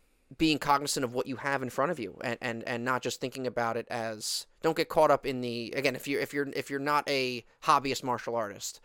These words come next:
um, you know, not just thinking of it as a place to train and work out, really try to take inventory of what you have in front of you and, and the real existential value that martial arts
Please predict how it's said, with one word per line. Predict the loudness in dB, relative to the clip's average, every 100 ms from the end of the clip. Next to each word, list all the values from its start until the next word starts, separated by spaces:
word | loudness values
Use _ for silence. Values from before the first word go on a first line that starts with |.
| -20 -20 -10 2
um, | 4 4 0 -8 -14 _ -20 _ _
you | -4 -2
know, | -2 -6 _ -20 -20 0
not | 2 2 2
just | -4 -2
thinking | -4 -2
of | -2 -2
it |
as | -4 -4 -4 -6
a | -8
place | -2 -2
to | -4
train | -6 -4
and | -2
work | -2 2
out, | 2 2
really | 0 0 0
try | 0 -2
to |
take | 0 -4 -4
inventory | -6 -4 -2 -2
of | -4
what | -6
you | -8
have | -6 -6
in | -6
front | -4 -4
of | -4
you | -4
and, | -4 -8 -16 -20 _ -2
and | -2 -2 -10 _ _
the | -2
real | 0 0 2 2 2
existential | 0 0 -4 0 0
value | 0 -2 -2
that | -4 -6 -4
martial | -6 -4 -6
arts | -6 -6 -10 -10